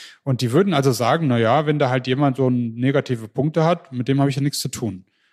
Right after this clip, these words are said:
Das ist gar nicht böse gemeint, sondern es ist einfach, das ist ihre Art, damit zu sagen, so, solange ich,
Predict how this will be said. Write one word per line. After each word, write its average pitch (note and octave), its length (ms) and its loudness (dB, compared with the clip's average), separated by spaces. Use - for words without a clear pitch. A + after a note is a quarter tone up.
Das C3+ 220 2
ist - 300 -2
gar D#3 120 2
nicht F#3+ 220 0
böse A3+ 280 4
gemeint, C#3 240 2
sondern C#3 120 2
es C#3 80 -2
ist C3+ 80 -10
einfach, F3 280 0
das E3 180 0
ist D#3 160 -4
ihre D#3 280 0
Art, B2 360 -6
damit D3+ 180 0
zu D3 120 -8
sagen, B2 420 -6
so, D#3 160 2
solange C#3+ 520 0
ich, F3+ 400 -4